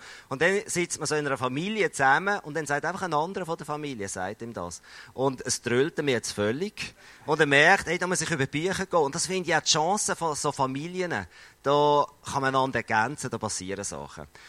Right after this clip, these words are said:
Oder noch eine andere Geschichte, die gerade gestern oben im Gottesdienst passiert ist, eine Frau vom Alpha Life,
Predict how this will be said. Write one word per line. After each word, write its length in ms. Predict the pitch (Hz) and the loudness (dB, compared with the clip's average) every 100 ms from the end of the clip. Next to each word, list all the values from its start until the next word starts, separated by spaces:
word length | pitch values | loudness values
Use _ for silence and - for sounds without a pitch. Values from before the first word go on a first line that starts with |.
| - | -10
Oder 300 | - 139 139 | 0 2 4
noch 80 | 135 | 4
eine 100 | 127 | 6
andere 300 | 123 160 165 | 4 2 -2
Geschichte, 580 | 151 143 139 95 - - - | 0 0 0 -4 -8 -14 -14
die 120 | 95 | -4
gerade 340 | 127 127 131 | -2 2 2
gestern 400 | - 143 - 143 | 2 0 0 -2
oben 280 | 151 196 139 - _ | -2 0 -2 -4 _
im 120 | 127 | -6
Gottesdienst 560 | 123 147 151 147 143 - | -2 -2 -4 -6 -6 -4
passiert 340 | 131 127 123 | -4 -4 -6
ist, 120 | 110 - | -6 -2
eine 260 | 120 123 | 0 0
Frau 480 | 120 113 107 120 139 | -4 -2 0 0 -2
vom 200 | 185 143 | -6 -4
Alpha 320 | 131 131 127 | -4 -4 -4
Life, 480 | 120 113 117 117 - | -2 -2 -4 -10 -16